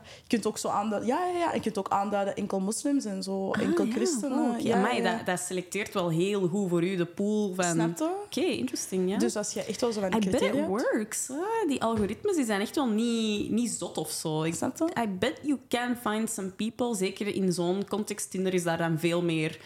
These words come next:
Speaker 2: vleeskeuring-achtig in, want daar krijg je volgens mij,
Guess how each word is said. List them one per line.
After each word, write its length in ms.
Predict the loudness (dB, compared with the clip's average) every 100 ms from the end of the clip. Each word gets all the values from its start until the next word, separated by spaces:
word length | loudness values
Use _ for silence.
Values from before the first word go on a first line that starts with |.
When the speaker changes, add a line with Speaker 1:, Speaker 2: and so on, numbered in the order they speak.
| -18 -14
Speaker 2:
vleeskeuring-achtig 1400 | -2 2 2 0 -2 -2 0 0 -2 0 -2 -2 -6 -4
in, 220 | 0 2
want 120 | 2
daar 180 | 0 -2
krijg 260 | -4 -6 -6
je 60 | -4
volgens 280 | -4 -2
mij, 340 | -2 0 0